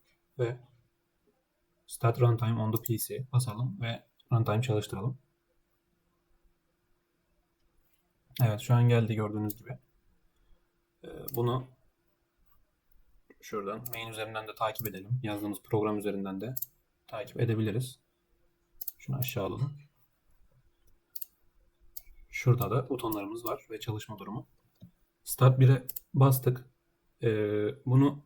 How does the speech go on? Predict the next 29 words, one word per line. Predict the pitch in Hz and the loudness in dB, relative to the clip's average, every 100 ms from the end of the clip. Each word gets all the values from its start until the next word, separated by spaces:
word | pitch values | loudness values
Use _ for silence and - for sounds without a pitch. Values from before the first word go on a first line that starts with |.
| 190 | -2
şey | - | 4
olarak | 143 131 131 - - | 10 10 10 6 0
düşünmeliyiz | 120 - 113 107 110 | 2 6 4 4 -2
şu | - 120 | -4 -4
an. | 131 - _ | -6 -8 _
Hani | 110 110 - | -6 -6 -10
Start | - - 127 - | -16 -6 -6 0
bire | 117 | 2
gerçekten | 120 123 - 127 | 2 2 2 2
sto-, | 127 123 - | 4 0 0
start | - 120 - | 2 2 2
butonuna | 117 113 127 185 - _ _ - | 0 4 2 0 -10 _ _ -4
bir | 127 131 | 6 8
elimizde | 120 120 139 | 10 8 10
basılı | 127 127 131 | 10 10 6
tutuyoruz | 127 - 113 104 | 4 0 -2 -2
olarak | 104 98 - | -6 -8 -10
düşünmeliyiz. | - 107 101 107 175 - _ _ _ - _ _ | -10 -8 -4 -4 -6 -14 _ _ _ -20 _ _
Ve | 135 135 - _ _ _ _ _ _ _ | 2 2 -2 _ _ _ _ _ _ _
enerjinin | 135 123 107 123 | 6 6 6 4
karşı | 123 117 | 4 0
tarafa | 117 117 | 0 2
geçtiğini | 120 117 120 117 | 4 4 4 2
görüyoruz. | 104 98 - | 2 -2 -6
Start | - 123 127 | 6 6 6
ikiye | - 127 127 | 6 10 10
de | 110 - _ - - | 8 2 _ -12 2
bastığımız | 120 120 131 139 | 4 6 8 10
anda | 123 107 120 175 | 8 6 2 -2